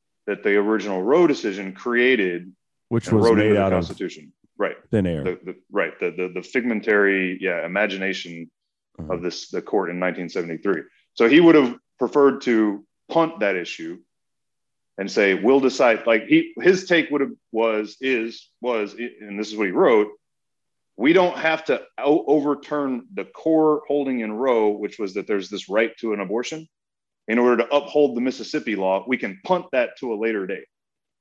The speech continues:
Speaker 1: Not even to say necessarily he would uphold, that he, he would agree that there was such a right, but just that you didn't have to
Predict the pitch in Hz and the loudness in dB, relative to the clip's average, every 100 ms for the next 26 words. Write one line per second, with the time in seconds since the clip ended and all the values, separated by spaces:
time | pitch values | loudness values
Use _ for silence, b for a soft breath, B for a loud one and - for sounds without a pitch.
0 | _ _ _ _ _ _ _ 160 226 208 | _ _ _ _ _ _ _ 2 4 4
1 | 175 190 160 156 - 156 135 139 127 - | 4 4 2 0 2 2 4 2 0 0
2 | 220 175 - _ _ _ _ - 123 147 | -2 -2 -6 _ _ _ _ -6 -2 -2
3 | 135 135 135 107 87 _ _ _ _ _ | -2 -4 -2 -4 -8 _ _ _ _ _
4 | _ _ _ _ _ _ _ _ _ - | _ _ _ _ _ _ _ _ _ -14
5 | 107 139 156 147 131 113 131 175 196 185 | -4 2 4 4 2 0 0 -2 -4 -8
6 | 180 180 214 226 _ _ _ _ _ _ | -6 -6 -8 -12 _ _ _ _ _ _
7 | 117 135 135 139 107 120 143 156 131 165 | -8 -4 0 0 0 0 0 -2 -4 -4
8 | 156 - 143 127 123 120 | -4 -4 -4 -2 -2 -6